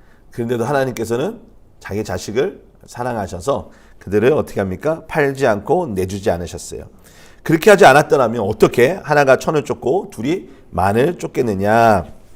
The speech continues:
도망하게 하겠느냐라고 말씀하십니다. 따라서 우리가, 어, 잘 되고 때로는 형통하는 것도 다 하나님의 은혜임을 우리가 기억해둘 줄 믿습니다.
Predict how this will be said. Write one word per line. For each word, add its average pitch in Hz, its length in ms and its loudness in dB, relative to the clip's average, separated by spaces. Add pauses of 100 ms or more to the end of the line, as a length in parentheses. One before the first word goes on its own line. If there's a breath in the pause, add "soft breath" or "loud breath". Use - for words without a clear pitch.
(260 soft breath)
도망하게 131 440 6
하겠느냐라고 110 720 0
말씀하십니다. 90 800 -8 (300 soft breath)
따라서 127 480 0 (220 loud breath)
우리가, 110 640 -2 (280 soft breath)
어, 80 360 -12 (360)
잘 131 300 0
되고 113 520 -4 (380)
때로는 131 280 -2
형통하는 156 440 -4
것도 185 500 -6 (160)
다 - 180 -14
하나님의 170 440 -4
은혜임을 104 520 -4
우리가 92 320 -4
기억해둘 98 420 -6
줄 98 160 -12
믿습니다. - 520 -14